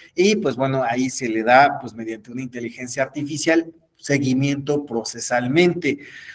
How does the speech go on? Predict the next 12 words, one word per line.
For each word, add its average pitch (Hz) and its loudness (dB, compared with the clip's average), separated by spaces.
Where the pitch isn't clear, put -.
Lo 170 10
interesante 180 6
de 143 0
esta 147 -2
plataforma 143 -2
es 160 -2
que 185 2
también 180 2
permite 156 2
a 165 2
los 160 0
jueces 165 0